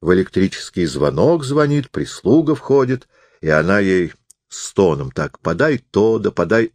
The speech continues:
это, и почему самовар так долго? Откуда что взялось?» В капоте голубом. Ну, не как девчонка, а как солидная барыня. А тяжело мне у них было.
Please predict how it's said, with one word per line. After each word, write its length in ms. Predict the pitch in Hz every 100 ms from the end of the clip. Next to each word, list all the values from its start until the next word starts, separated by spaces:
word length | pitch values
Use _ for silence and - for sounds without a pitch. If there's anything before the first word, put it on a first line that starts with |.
| -
это, 460 | 98 98 101 -
и 220 | 92 92 92
почему 420 | 92 - 107 120
самовар 680 | - 98 104 90 110 117
так 280 | - 107 98
долго? 360 | 107 107 95 - _ _ -
Откуда 520 | 80 - - 101 120
что 240 | - 110 110
взялось?» 640 | 82 95 92 85 - _ _ _ _ _ _ _
В 100 | -
капоте 500 | - 76 92 104 -
голубом. 600 | 87 98 92 98 98 92 _ _ _ _ - - _ -
Ну, 120 | 196
не 100 | 220
как 220 | 214 208
девчонка, 480 | 143 - 98 73 82
а 60 | 78
как 180 | 95
солидная 520 | - 87 131 143 165 165
барыня. 640 | 190 196 160 104 127 - _ _ _ _ _ _ _ _ _ _ _ _ _ _ _ _ -
А 180 | 110 135
тяжело 840 | 131 - 120 113 107 107 98 160
мне 300 | 147 127 120
у 160 | 98 95
них 300 | 82 90 69
было. 400 | 76 87 80